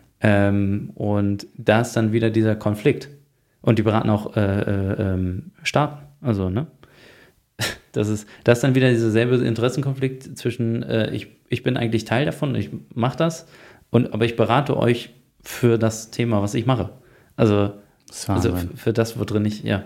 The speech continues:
Speaker 1: genau.
Speaker 2: Und
Speaker 1: Für
Speaker 2: mir
Speaker 1: das,
Speaker 2: ist
Speaker 1: was
Speaker 2: es ein
Speaker 1: ihr
Speaker 2: Begriff. Weißt du, wo ich das erste Mal BlackRock gehört habe?
Speaker 1: Na?
Speaker 2: In einer Kabarett-Show.
Speaker 1: Ah, okay.
Speaker 2: In einer, in
Speaker 1: Mhm.
Speaker 2: einer, ich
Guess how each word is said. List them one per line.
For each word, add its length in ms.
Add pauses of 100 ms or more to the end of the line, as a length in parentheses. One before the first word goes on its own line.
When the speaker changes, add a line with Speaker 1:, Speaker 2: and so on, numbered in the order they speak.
Speaker 1:
genau. 380
Speaker 2:
Und 180
Speaker 1:
Für 240
Speaker 2:
mir 200
Speaker 1:
das, 100
Speaker 2:
ist 40
Speaker 1:
was 140
Speaker 2:
es 60
ein 60
Speaker 1:
ihr 100
Speaker 2:
Begriff. 400
Weißt 240
du, 40
wo 60
ich 80
das 140
erste 220
Mal 80
BlackRock 440
gehört 340
habe? 220
Speaker 1:
Na? 360 (1000)
Speaker 2:
In 200
einer 320 (340)
Kabarett-Show. 920 (460)
Speaker 1:
Ah, 220
okay. 180
Speaker 2:
In 140
einer, 200
in 140
Speaker 1:
Mhm. 60
Speaker 2:
einer, 380 (600)
ich 180